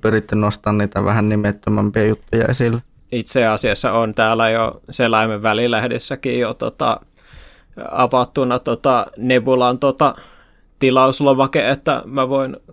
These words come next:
Speaker 2: tota kuunnella uudet jaksot ennakkoon sit tota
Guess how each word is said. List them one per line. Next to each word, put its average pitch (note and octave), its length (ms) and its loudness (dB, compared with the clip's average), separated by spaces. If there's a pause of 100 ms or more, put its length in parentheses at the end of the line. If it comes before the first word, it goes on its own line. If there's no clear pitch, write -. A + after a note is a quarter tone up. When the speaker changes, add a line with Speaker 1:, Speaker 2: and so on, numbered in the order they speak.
(380)
Speaker 2:
tota C3 340 -8 (580)
kuunnella B2+ 720 -2
uudet C3 400 -4
jaksot C3+ 360 -2
ennakkoon C3+ 580 -2
sit D3 220 -12
tota D3 280 -8